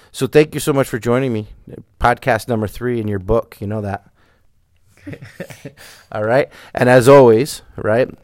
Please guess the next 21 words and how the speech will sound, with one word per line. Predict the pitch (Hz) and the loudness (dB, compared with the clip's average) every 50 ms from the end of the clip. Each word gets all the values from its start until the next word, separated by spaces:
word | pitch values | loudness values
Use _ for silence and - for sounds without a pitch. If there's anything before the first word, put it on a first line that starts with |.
| - _ _ _ _ _ - _ _ _ | -20 _ _ _ _ _ -20 _ _ _
when | 117 113 110 113 | -4 -2 -2 0
we | 120 123 120 | 0 0 0
look | 113 123 147 - - | 2 2 2 2 2
at | 151 127 117 - - | 0 0 0 -2 -2
all | 113 117 120 | 0 0 0
these | 120 113 107 - | 0 0 -4 -6
people, | - - 127 117 - 110 104 | -6 -6 -6 -6 -4 -4 -4
we | 101 101 | -4 -2
recognize | 101 113 113 107 - 120 110 110 110 107 92 107 | -2 -2 -4 -4 -6 -8 -8 -6 -6 -6 -8 -8
we're, | 107 110 110 - - | -6 -6 -6 -6 -4
we're | 95 107 120 117 | -4 -2 2 2
all | 113 120 123 | 4 2 2
blessings. | 107 101 98 90 - - 107 95 - | 0 -2 -4 -4 -6 -8 -12 -12 -8
We're | 104 104 110 | -4 -2 -2
all | 113 110 | -2 -2
part | - - 110 107 107 | -2 -2 -2 -2 -2
of | 101 | -4
something | - - 107 95 - 107 95 | -6 -8 -8 -8 -8 -10 -8
bigger | 87 104 98 95 104 95 | -6 -6 -4 -4 -6 -6
than | 101 98 | -6 -6
ourselves, | 95 92 90 - - 101 101 117 - - - | -6 -6 -6 -4 -4 -4 -4 -4 -8 -10 -18